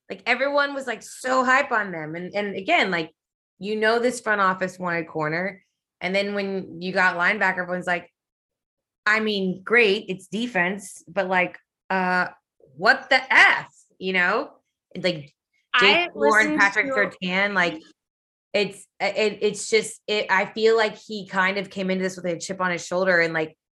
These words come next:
Speaker 1: I mean, look at what the man has done. It's incredible.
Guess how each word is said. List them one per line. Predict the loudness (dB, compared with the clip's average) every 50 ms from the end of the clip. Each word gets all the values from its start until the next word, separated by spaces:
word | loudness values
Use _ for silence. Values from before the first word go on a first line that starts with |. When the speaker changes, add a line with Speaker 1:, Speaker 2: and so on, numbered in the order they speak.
| _ _ _ _ _ _ _ _
Speaker 1:
I | -10 -8
mean, | -8 -4 -4
look | -4 -4 -4
at | -4 -6
what | -6 -6 -8 -8
the | -8 -8
man | -6 -6 -4 -4 -4
has | -6 -8 -8
done. | -10 -10 -10 -12 -14 -14 -12
It's | -12 -8 -6 -6
incredible. | -6 -4 -4 -4 -4 -4 -6 -8 -16 _ -20 -20